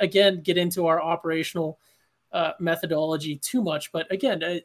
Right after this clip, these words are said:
a year ago, the O U Daily was known for, for sort of very publicly announcing who would be the starting quarterback, whether it be Caleb Williams or Spencer Rattler. There were two media outlets that had that scoop, one of which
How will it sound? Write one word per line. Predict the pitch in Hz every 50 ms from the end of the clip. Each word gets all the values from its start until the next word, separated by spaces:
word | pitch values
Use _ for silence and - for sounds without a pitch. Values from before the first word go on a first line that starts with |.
| _ -
a | 190
year | 202 277 339 349 302
ago, | 226 185 220 196 180
the | 185 196
O | 220
U | 233 254 247 254
Daily | 196 214 214 214 208 202 185 175
was | 170 165 160
known | 175 170 170 170 165 165 160
for, | 147 - - 170 160 160 160 156 156 151 - _ _ _ _ _ _ _
for | - - - 180 170
sort | 160 - - 190 180
of | 180 160
very | 185 196 190 180
publicly | - - 202 196 202 190 196 196 180 175
announcing | 170 165 165 170 175 170 170 - 165 156 151
who | 143 160 180
would | 165 156
be | 165 170
the | 160 156
starting | - - 175 165 160 160 156
quarterback, | - - 185 170 160 151 160 147 151 147 -
whether | 165 151 156
it | 156 -
be | 160
Caleb | 151 - 180 165 165 160 151
Williams | 160 160 156 151 147 147 - - - - - - _ _ _ -
or | 196 185
Spencer | - - - 185 165 - 151
Rattler. | 151 160 165 165 - - 156 147 143 - - - _ -
There | 165 175
were | 185 202 190
two | 190 - - - 311 349 330
media | 311 320 302 294 269 240 208 190 - 170
outlets | 165 160 - - 165 151 139 - - - - - _ - 160
that | 175 170 170 165 165 -
had | - - - 196 202 190
that | 170 190 180 170 -
scoop, | - - - - 185 226 240 - _ _ _ _ _ _ _ _ _ _ _ _
one | - 175 165 208 254 285
of | 269 233
which | 247 262 254 254 247 - -